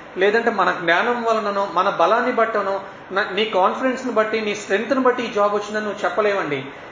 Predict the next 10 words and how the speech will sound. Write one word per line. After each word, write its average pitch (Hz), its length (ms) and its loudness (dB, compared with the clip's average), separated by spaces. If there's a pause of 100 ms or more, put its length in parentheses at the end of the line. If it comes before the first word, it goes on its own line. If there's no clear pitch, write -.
(160)
నీవు 208 200 0
గల-, 202 400 0
నువ్వు 208 200 0
ధైర్యంగా 226 420 2
చెప్పగలిగినది, 196 840 -2 (280)
సమాజ 226 440 2
మధ్యంలో 220 540 0
దేవుణ్ణి 214 400 0
స్తుతించగలిగినది 208 840 -4
ఏంటంటే 190 600 -2